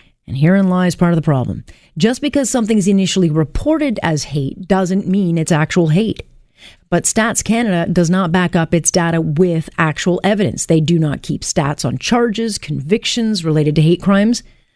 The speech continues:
The stats they gather are only based on the initial charges, not the result. And hate crimes make for very easy headlines, but often they go completely unchallenged.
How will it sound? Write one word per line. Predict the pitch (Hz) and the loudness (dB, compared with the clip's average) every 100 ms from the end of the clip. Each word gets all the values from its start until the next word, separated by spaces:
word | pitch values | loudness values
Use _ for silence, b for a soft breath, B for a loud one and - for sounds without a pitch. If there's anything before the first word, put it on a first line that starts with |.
| _ | _
The | 160 | -4
stats | - 185 196 | -2 -2 -2
they | - 233 | -2 -2
gather | 247 240 175 147 156 b b b | 0 -2 -2 -2 -4 b b b
are | 202 208 | -2 0
only | 240 277 311 | 0 0 0
based | 226 277 175 185 - - - _ _ | 0 0 0 -2 -4 -10 -16 _ _
on | 196 196 | 0 2
the | 202 | 2
initial | 196 196 - 208 | 2 0 0 -2
charges, | - 277 330 214 - - - _ _ _ _ _ _ _ _ _ - | 0 2 2 0 -4 -10 -12 _ _ _ _ _ _ _ _ _ -8
not | 117 131 | -4 0
the | 156 | 2
result. | 175 214 226 - - _ _ _ _ _ _ _ _ _ _ - | 4 4 0 -6 -20 _ _ _ _ _ _ _ _ _ _ -2
And | 180 | 2
hate | 180 262 | 2 0
crimes | 277 262 208 | 0 0 2
make | 202 196 | 0 0
for | - 190 | 0 0
very | 180 165 | 2 2
easy | - 165 156 160 | 2 2 4 2
headlines, | 175 220 156 76 - _ _ _ _ _ _ _ - | 2 2 0 -2 -12 _ _ _ _ _ _ _ -4
but | 165 190 | 0 0
often | 214 262 175 147 156 - | -2 -2 -2 -2 -4 -2
they | 175 | 0
go | 165 | 0
completely | 160 165 - 185 165 | 0 0 0 0 0
unchallenged. | 160 156 240 269 190 - - | 0 0 2 2 0 -4 -12